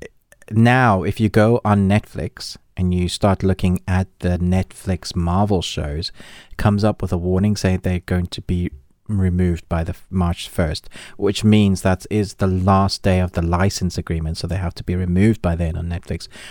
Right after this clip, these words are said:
which means technically from March the second,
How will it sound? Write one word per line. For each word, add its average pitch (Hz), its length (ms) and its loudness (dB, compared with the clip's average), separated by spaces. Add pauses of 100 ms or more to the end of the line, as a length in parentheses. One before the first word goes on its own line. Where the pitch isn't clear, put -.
(120)
which 131 220 2
means 139 280 2
technically 120 580 0
from 95 260 4
March 101 340 2
the 95 80 -2
second, - 600 -4